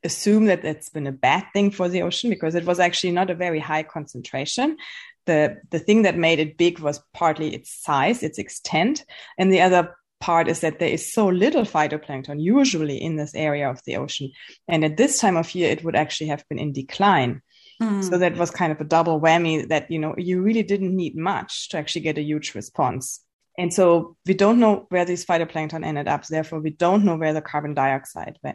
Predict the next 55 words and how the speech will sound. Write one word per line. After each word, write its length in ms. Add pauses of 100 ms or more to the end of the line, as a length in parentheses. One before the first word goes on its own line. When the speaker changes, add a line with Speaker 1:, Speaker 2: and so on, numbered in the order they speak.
Speaker 1:
ended 260
up. 200 (340)
Only 280
if 180
this 300
kind 280
of 220 (160)
bloom 480 (180)
sank, 560
which 180
is 140
very 240
unlikely 460
in 60
this 140
case, 300
if 140
it 80
had 240 (100)
sunk 400
all 180
the 100
way 120
to 120
the 100
deep 280
ocean, 540 (460)
then 100
it 140
would 180
be 80
sequestered 640
for 140
about 220
a 60
thousand 420
years 280
or 100
more. 380 (920)
But 260
that 180
is 140
an 100
unlikely 520
thing 260
to 100
have 160
happened, 320
I 120
would 180
say. 180
It's 100
more 220
likely 400
that 260